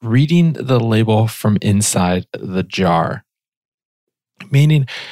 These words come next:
they have a hard time understanding what the experience is like for a new to file customer who just arrived at the store for the very first time. And this is understandable. A brand should know their site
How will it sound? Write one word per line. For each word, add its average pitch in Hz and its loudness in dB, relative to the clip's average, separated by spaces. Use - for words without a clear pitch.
they 151 0
have 220 2
a 240 -2
hard 208 -2
time 180 2
understanding 143 2
what 131 -2
the - -2
experience 110 0
is 107 -6
like 101 0
for 101 0
a 98 0
new 123 2
to 139 0
file 98 -2
customer 95 0
who 120 0
just 180 0
arrived 143 0
at 131 -6
the - -2
store 120 0
for 110 -4
the 107 0
very 104 0
first - -2
time. - -2
And 160 4
this 190 0
is 202 -2
understandable. 175 0
A 127 2
brand 160 2
should 175 -2
know 143 2
their 127 2
site 113 0